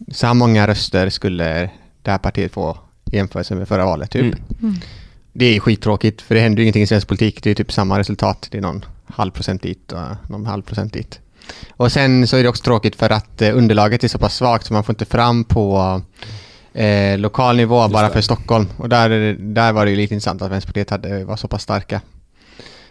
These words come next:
Speaker 1: Men, eh, annars var det skittråkigt. Så tänkte jag, "Ah, men jag får väl kolla igenom ändå." Så sitter man där och läser den här fyrtio sidorna, fyrtio sidors tabellen eftersom man är en idiot, liksom. Och så kollar man tabellerna och så tänkte man, "Hmm, undrar varför folk röstar som de gör."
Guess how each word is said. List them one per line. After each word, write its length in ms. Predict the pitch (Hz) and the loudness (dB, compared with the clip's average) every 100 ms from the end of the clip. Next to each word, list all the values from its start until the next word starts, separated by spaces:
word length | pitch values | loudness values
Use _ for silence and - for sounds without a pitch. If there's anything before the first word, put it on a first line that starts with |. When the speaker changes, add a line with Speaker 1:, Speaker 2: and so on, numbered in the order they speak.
| _ | _
Speaker 1:
Men, 380 | 135 135 131 131 | 2 4 4 4
eh, 280 | 131 131 127 | 4 4 2
annars 260 | 139 127 | 2 2
var 180 | 139 123 | 2 2
det 120 | 107 | 2
skittråkigt. 520 | 101 113 113 104 151 - | -2 -4 -4 0 -2 0
Så 100 | 147 | 0
tänkte 220 | 143 123 | 2 2
jag, 80 | 139 | 2
"Ah, 160 | 151 | 4
men 120 | 147 | 4
jag 100 | 139 | 2
får 80 | 120 | 2
väl 200 | 127 117 | 0 0
kolla 300 | 117 104 101 | 0 2 2
igenom 240 | 98 92 95 | 2 2 2
ändå." 260 | 107 110 - | 4 4 2
Så 140 | - | -2
sitter 200 | 107 - | -2 0
man 60 | 107 | 0
där 80 | 98 | 0
och 20 | |
läser 200 | 90 107 | 0 -4
den 20 | |
här 60 | 92 | -4
fyrtio 220 | 98 - | -4 -6
sidorna, 600 | 92 95 92 90 87 98 110 117 | -4 -2 -2 -4 -6 -8 -10 -8
fyrtio 200 | 110 - | -8 -4
sidors 380 | 110 92 98 - | -4 -4 -6 -4
tabellen 340 | 104 95 92 | -2 0 -2
eftersom 200 | 101 - | -4 -2
man 60 | 98 | -2
är 40 | 98 | -2
en 100 | 95 | -4
idiot, 380 | - 98 98 - | -2 -2 -2 -4
liksom. 260 | - 107 - - - - | -4 -4 -6 -18 -20 -4
Och 100 | 123 | 0
så 60 | - | 2
kollar 160 | 123 | 2
man 120 | 110 107 | 2 2
tabellerna 680 | 110 123 123 123 123 123 | 2 2 4 4 4 4
och 60 | 117 | 2
så 80 | 117 | 0
tänkte 240 | 117 113 | -2 0
man, 160 | 104 113 | 0 0
"Hmm, 360 | 175 151 101 92 - - - - - | 0 0 -2 -4 -16 -20 -20 -20 -8
undrar 240 | - 120 131 | 0 4 4
varför 240 | 131 131 | 4 2
folk 220 | 135 117 | -2 -2
röstar 160 | 127 117 | -4 -2
som 100 | 113 | -2
de 60 | 123 | 0
gör." 240 | 143 104 | 0 -2